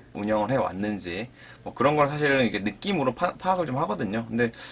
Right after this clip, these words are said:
요번에 봤을 때 이제 부동산 사장님이나 뭐 큰 문제는 없어 보였어요. 근데 사실 뭐 입주하고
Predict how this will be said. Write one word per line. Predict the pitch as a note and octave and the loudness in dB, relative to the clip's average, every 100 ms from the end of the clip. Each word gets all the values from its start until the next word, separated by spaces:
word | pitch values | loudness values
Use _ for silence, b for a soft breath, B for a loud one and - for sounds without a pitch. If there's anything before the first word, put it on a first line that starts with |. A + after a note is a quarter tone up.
| B - | B -2
요번에 | D3 G#3+ A3+ A3+ A3+ A3+ | 2 6 8 8 8 6
봤을 | C3+ - G3 | 2 0 0
때 | C#3 C3+ | 2 4
이제 | A#2+ | 4
부동산 | A#2 B2+ C#3+ D3 D3 | 2 0 0 2 2
사장님이나 | D#3 E3 D#3+ D3 C3 C#3+ | 2 0 0 0 0 2
뭐 | C3+ G#2+ | 0 -2
큰 | - A#3 | 0 2
문제는 | B2+ A#2 B2+ | 4 6 6
없어 | F#2 - | 4 0
보였어요. | - F2 - E2 E2 - B B B B B B B B B B B B B - - | -2 -4 -6 -8 -10 -12 B B B B B B B B B B B B B -20 -12
근데 | - A#2 | -6 -2
사실 | C#3 D3+ | -2 0
뭐 | C3 A#2 | 2 2
입주하고 | G2+ - C3+ C3+ E3 C#3 D#3 | 0 -2 0 4 4 4 2